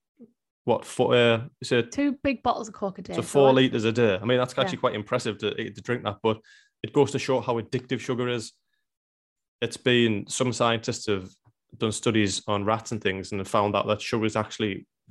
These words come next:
Speaker 1: level or not more addictive than cocaine. That's how
Speaker 2: Yeah.
Speaker 1: powerful it is.
Speaker 2: We should have seen her when she came off it. So I was running a, um,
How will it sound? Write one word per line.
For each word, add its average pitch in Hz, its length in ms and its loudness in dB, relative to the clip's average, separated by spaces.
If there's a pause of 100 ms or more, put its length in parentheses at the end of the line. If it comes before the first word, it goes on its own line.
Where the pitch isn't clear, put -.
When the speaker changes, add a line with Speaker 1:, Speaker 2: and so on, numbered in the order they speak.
(120)
Speaker 1:
level 110 460 2
or 104 220 4
not 104 240 0 (140)
more 104 680 2
addictive 110 460 -4
than 98 120 -4
cocaine. 104 520 0 (560)
That's 113 220 0
how 196 120 4
Speaker 2:
Yeah. 104 60 0
Speaker 1:
powerful 101 380 0
it 98 160 -2
is. 101 140 -12 (420)
Speaker 2:
We 220 100 -4
should 220 180 -4
have 202 60 -10
seen 214 160 -4
her 214 60 -2
when 190 140 -2
she - 100 -18
came 196 220 -2
off 185 200 -6
it. 254 160 -8 (480)
So 208 320 2 (520)
I 220 120 4
was 220 200 0
running 240 340 2
a, 208 300 4
um, 196 400 0